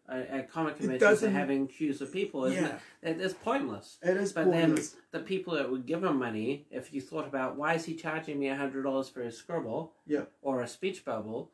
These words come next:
Speaker 1: Like, you know, it would make you not want to support them on Patreon, but you'd be like, "He's making five hundred dollars for drawing
Speaker 2: Yeah,
Speaker 1: a
Speaker 2: so
Speaker 1: simple speech bubble."
Speaker 2: Exactly. And this is, this is the game. And, like, and I think this is, it's the same thing with, you know, the whole idea of Kickstarter getting unionized, right?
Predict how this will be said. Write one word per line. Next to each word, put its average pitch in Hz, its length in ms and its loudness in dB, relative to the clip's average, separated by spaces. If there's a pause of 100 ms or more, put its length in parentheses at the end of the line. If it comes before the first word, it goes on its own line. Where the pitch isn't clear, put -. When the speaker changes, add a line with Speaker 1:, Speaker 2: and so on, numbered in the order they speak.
(240)
Speaker 1:
Like, 131 280 -2
you 139 160 -2
know, 139 220 2
it 151 100 -2
would 143 120 0
make 147 260 0
you 143 80 2
not 139 260 4
want 131 220 0
to 131 120 -10
support 135 380 -2
them 123 120 -6
on 123 100 -6
Patreon, 175 400 -4
but 117 100 -10
you'd 135 100 -8
be 139 40 0
like, 135 200 0
"He's 180 120 -2
making 156 380 -2
five 151 180 0
hundred 151 300 -2
dollars 151 360 0
for 143 140 -8
drawing 147 340 0
Speaker 2:
Yeah, 139 120 6
Speaker 1:
a 135 80 2
Speaker 2:
so - 160 2
Speaker 1:
simple 151 320 2
speech - 340 -10
bubble." 107 380 -8
Speaker 2:
Exactly. 123 680 0 (380)
And 160 180 -2
this 180 160 6
is, 170 180 2
this 175 160 2
is 156 60 -2
the 147 60 0
game. 131 440 0 (100)
And, 135 120 0
like, 139 300 0
and 143 200 2
I 151 280 2
think 170 300 -2
this 160 160 0
is, 143 140 -4 (380)
it's 156 120 -2
the 202 80 6
same 196 220 6
thing 165 160 2
with, 151 280 2
you 156 100 0
know, 123 240 0
the 135 140 0
whole 143 240 8
idea 135 260 4
of 127 120 2
Kickstarter 139 440 -2
getting 127 200 -2
unionized, 143 560 0
right? 139 200 0